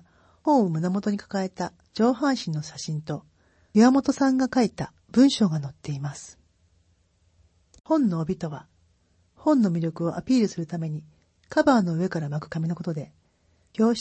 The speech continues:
紙を三分の一ほど隠します。本の紹介文やキャッチコピーが書かれ、読者の興味を引きつける役割があります。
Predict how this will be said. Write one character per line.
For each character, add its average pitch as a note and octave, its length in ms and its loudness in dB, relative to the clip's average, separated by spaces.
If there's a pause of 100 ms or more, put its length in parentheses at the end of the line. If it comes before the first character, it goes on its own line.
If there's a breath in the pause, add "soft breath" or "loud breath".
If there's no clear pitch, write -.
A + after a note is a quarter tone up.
(100)
紙 G3+ 100 2
を E3+ 40 -4
三 G3+ 300 0
分 C4 160 2
の C4 80 4
一 B3+ 180 0
ほ G3 80 -4
ど E3 80 -12
隠 - 240 -12
し D#3+ 120 -8
ま D3+ 160 -6
す。 - 220 -18 (1300)
本 D4 200 2
の F3+ 80 0
紹 F#3+ 260 -2
介 G3 240 -2
文 F#3+ 240 -2
や F#3 180 -4 (180)
キ E3+ 100 -6
ャ E3 60 -2
ッ - 40 -10
チ - 140 -8
コ C#4+ 160 2
ピ A3 140 2
ー E3+ 40 -2
が D#3 120 -6
書 - 60 -20
か F3 160 -4
れ、 - 140 -10 (840)
読 B3+ 160 0
者 F#3+ 140 -2
の E3 120 -2
興 C#4+ 260 2
味 F3+ 100 0
を D#3 40 -2
引 D3+ 80 -10
き - 120 -12
つ - 80 -18
け F#3+ 120 -2
る D#3+ 100 -2
役 D3 240 -2
割 A3+ 160 4
が F3+ 100 0
あ - 20 -4
り D3 120 -8
ま C3 120 -12
す。 - 220 -20